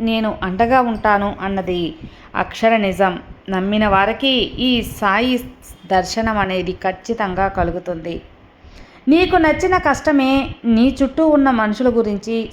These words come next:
సమాజం గురించి, జీవితం గురించి తెలిసేలా చేస్తుంది. కాబట్టి కష్టం వచ్చిందని భయపడకు, బాధపడకు, దిగులు పడకు.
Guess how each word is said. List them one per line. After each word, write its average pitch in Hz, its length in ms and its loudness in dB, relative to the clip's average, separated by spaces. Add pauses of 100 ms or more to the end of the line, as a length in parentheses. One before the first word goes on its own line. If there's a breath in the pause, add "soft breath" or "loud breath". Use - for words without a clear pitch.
సమాజం 208 520 -2
గురించి, 190 480 -4 (120)
జీవితం 208 460 -2
గురించి 202 400 -4
తెలిసేలా 185 440 -2
చేస్తుంది. 175 640 -6 (540 loud breath)
కాబట్టి 320 360 2
కష్టం 311 400 0
వచ్చిందని 269 500 2
భయపడకు, 226 680 2
బాధపడకు, 196 720 0
దిగులు 185 300 0
పడకు. 175 440 -2